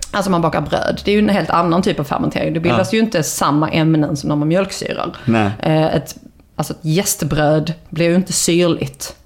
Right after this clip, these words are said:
Speaker 1: Däremot
Speaker 2: Nej.
Speaker 1: så blir ju ett surdegsbröd syrligt. För där är det bakterier med.
Speaker 2: Just.
Speaker 1: Men i jästbrödet så är det ju jästsvamp.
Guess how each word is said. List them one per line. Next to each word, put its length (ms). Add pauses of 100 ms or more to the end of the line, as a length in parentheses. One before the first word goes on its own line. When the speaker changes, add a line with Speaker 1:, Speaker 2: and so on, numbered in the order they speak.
(120)
Speaker 1:
Däremot 200
Speaker 2:
Nej. 80
Speaker 1:
så 60
blir 120
ju 100
ett 80
surdegsbröd 580
syrligt. 480 (180)
För 80
där 100
är 60
det 60
bakterier 500
med. 120
Speaker 2:
Just. 340
Speaker 1:
Men 180
i 40
jästbrödet 800
så 120
är 60
det 60
ju 360
jästsvamp. 840